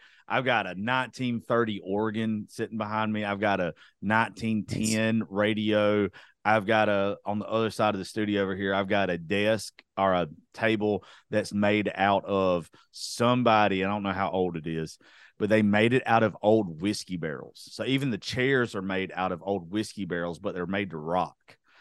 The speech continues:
Speaker 1: And, like, it,
Speaker 2: That's,
Speaker 1: oh,
Speaker 2: that's
Speaker 1: it's, it's,
Speaker 2: sweet.
Speaker 1: it's just fucking cool. I love anything that's antique-y. Even my couches in here are, like, from the nineteen seventies, and they're red velvet. And,
Speaker 2: That's
Speaker 1: like,
Speaker 2: sweet.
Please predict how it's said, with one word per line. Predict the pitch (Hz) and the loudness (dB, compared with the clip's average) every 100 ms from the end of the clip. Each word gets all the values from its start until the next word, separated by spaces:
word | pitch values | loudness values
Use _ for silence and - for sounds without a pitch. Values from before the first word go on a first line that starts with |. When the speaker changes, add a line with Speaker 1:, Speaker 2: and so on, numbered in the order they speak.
| - - | -20 -10
Speaker 1:
And, | 101 | -4
like, | 104 98 87 | -2 -2 -2
it, | 120 110 | -4 -4
Speaker 2:
That's, | 92 | -2
Speaker 1:
oh, | 127 135 | 4 6
Speaker 2:
that's | 110 107 135 | 4 2 -2
Speaker 1:
it's, | 104 | -2
it's, | 107 98 | -2 -2
Speaker 2:
sweet. | 95 | -2
Speaker 1:
it's | 131 131 | -4 -4
just | 120 - | -8 -2
fucking | 135 - 90 | -2 -2 -6
cool. | - 120 127 87 | -6 -2 -2 -2
I | 92 | -2
love | 120 90 95 127 107 90 76 _ - - _ _ 117 | -2 0 2 4 4 0 -6 _ -20 -20 _ _ 0
anything | 131 123 110 113 104 | 2 2 0 0 0
that's | 85 | -4
antique-y. | 107 101 85 101 92 - 73 - | -6 -6 -4 -4 -6 -8 -10 0
Even | 156 185 156 | 2 2 2
my | 110 | 0
couches | - - 120 147 - 95 | 0 2 4 4 2 -4
in | 92 | -4
here | 92 90 80 - - - - | -4 -4 -4 -8 -20 -10 2
are, | 113 | 4
like, | 120 113 98 | 6 4 2
from | - 120 | -2 -2
the | 101 | 0
nineteen | 95 98 107 113 95 120 104 | 0 0 0 -2 -4 -6 -6
seventies, | - - 117 117 101 92 80 | -8 -6 2 2 2 -4 -6
and | 92 | -6
they're | 92 87 | -4 -4
red | 87 98 107 101 80 | -4 -2 -2 -2 -4
velvet. | 95 92 82 71 - _ _ _ _ - | -2 0 -2 -8 -14 _ _ _ _ 0
And, | 107 113 | 4 4
Speaker 2:
That's | 110 | 4
Speaker 1:
like, | 107 | 4
Speaker 2:
sweet. | 87 | 4